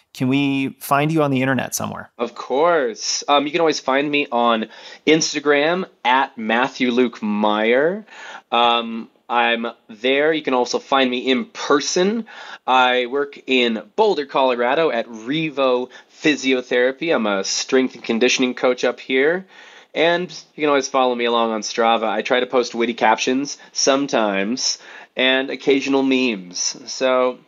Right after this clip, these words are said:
Speaker 2: you know, we're out here having a good time.
Speaker 1: <laughs> I love it. You're having a good time while working super hard. That's the ideal, right?
Speaker 2: Always. Hard work is good work.
Speaker 1: Thanks, Matt.
Speaker 2: You bet.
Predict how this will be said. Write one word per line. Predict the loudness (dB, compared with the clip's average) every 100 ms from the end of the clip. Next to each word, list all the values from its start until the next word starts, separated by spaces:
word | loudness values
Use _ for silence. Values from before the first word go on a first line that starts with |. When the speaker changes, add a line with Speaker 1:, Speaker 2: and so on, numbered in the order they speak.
| _ _ -6
Speaker 2:
you | -2 2
know, | 2 2 -2
we're | 0 2
out | 4
here | 2
having | 0 -2
a |
good | -8
time. | -8 -12 -14 _ _ -8
Speaker 1:
<laughs> | -6 -8 -6
I | -2
love | 2 2
it. | 0 -4
You're | -2
having | 0 2
a |
good | 0
time | 0 0 2 0
while | -2 -2 0 2
working | 2 0 0 -2
super | 0 0 0
hard. | -2 2 2 0 -4 -14 -6
That's | -2 0 -2 -2
the | 0
ideal, | 0 -2 -6 -6 -4
right? | -2 -4 -8 _ _
Speaker 2:
Always. | -2 0 0 -4 -12 -16 _ -12
Hard | -2 0
work | 2 0 -2 -20 _
is | -8
good | 0 0
work. | 0 -6 -14 _ _ _
Speaker 1:
Thanks, | 0 0 0
Matt. | -6 -10 _ _ _
Speaker 2:
You | -8 0
bet. | 0 -2